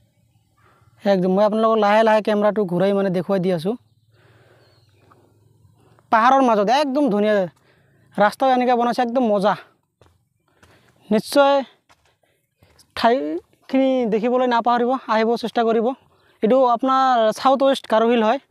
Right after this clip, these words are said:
গাৰো হিলছে হয়। চাওক ফিল্ডটো কেনেকুৱা বনাইছে, বহুত মজা।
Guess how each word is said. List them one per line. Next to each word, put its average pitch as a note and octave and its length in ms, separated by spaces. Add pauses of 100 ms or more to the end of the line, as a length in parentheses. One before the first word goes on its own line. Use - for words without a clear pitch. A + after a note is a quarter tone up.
(1400)
গাৰো G3+ 260
হিলছে A3 280
হয়। A#3 120 (760)
চাওক F3+ 140 (100)
ফিল্ডটো G3+ 280
কেনেকুৱা G3 280
বনাইছে, F3+ 240 (120)
বহুত F#3+ 240
মজা। E3+ 180